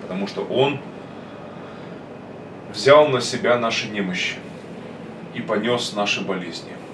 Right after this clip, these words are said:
И ранами его мы исцелены. Потому... Спасибо тебе, Господь драгоценный. Я благодарю тебя.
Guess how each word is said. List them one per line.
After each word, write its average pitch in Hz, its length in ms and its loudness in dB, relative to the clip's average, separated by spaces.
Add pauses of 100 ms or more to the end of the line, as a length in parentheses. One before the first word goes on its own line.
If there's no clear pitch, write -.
(300)
И 101 80 -2
ранами 120 640 6
его 117 680 2 (220)
мы 104 460 -6 (180)
исцелены. - 800 -8
Потому... - 260 -12 (220)
Спасибо - 640 -10
тебе, - 280 -8
Господь - 500 -8
драгоценный. - 500 -10 (220)
Я 196 80 -2
благодарю - 500 -6
тебя. - 260 -8